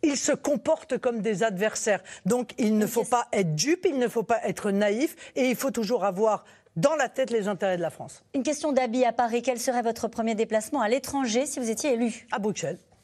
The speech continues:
Speaker 1: À Bruxelles, je, je, moi je crois encore une fois que l'Europe a, euh, un, un bel avenir, euh, devant elle, pour peu, euh, qu'elle soit sauvée. En fait, il faut sauver l'Europe de l'Union européenne,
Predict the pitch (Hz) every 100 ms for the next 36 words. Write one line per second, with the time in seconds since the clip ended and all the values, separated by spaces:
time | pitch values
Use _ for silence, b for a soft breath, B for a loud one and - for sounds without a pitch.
0 | B B B - 226 220 208 294 440 240
1 | 220 175 196 - B 226 220 156 - 269
2 | 392 294 - 196 185 262 262 175 180 202
3 | 226 190 B B - 262 233 - 185 170
4 | - 170 165 147 B B 160 165 262 254
5 | 208 233 233 226 185 B B - 170 156
6 | 175 180 180 - 285 359 - 233 - 254
7 | 330 370 226 185 - 247 277 170 - 254
8 | - 277 339 311 B B 233 190 330 277
9 | 208 220 - 330 262 269 233 233 220 196
10 | 202 208 220 185 175 175 147 127